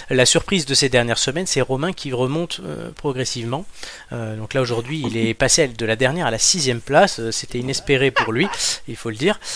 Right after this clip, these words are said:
Euh, Joy, si tu fais cinq ou moins, tu passes derrière Romain qui reprendrait encore une place. Je te le dis.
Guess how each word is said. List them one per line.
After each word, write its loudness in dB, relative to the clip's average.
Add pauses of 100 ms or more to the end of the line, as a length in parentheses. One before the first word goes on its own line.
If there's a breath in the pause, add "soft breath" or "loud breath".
(200 loud breath)
Euh, 4 (140)
Joy, 6 (300)
si 2
tu -4
fais 2 (440)
cinq 4
ou -2
moins, 4 (180)
tu -4
passes 6
derrière 8
Romain 8
qui 4
reprendrait 4
encore 6
une 0
place. -2 (300)
Je -10
te -8
le -8
dis. -6